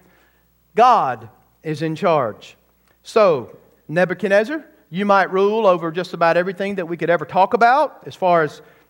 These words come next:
space and time and all this, but there's a God in heaven who put you in your place.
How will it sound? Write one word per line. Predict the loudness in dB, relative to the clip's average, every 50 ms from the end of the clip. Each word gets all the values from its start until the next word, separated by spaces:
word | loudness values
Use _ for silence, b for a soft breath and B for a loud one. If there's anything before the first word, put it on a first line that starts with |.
| b b
space | -10 -4 0 2 2 2 0 -2 -6
and | -10 -8 -4
time | 0 2 2 2 2 2 0 0
and | 0 2
all | 2 2 2 2
this, | 0 0 2 0 0 -2 -6 -20 B B B B B
but | B -8 -4
there's | -2 0 0 0 0
a | 0 0
God | 2 4 4 6 4 4 2
in | -2
heaven | -2 0 0 0 0 -4 -8
who | -10 -8
put | -8 -6 -6 -6 -8 -8
you | -8
in | -6 -6 -6
your | -8 -4
place. | 0 2 2 2 2 -2 -8 -18 -20 -20 _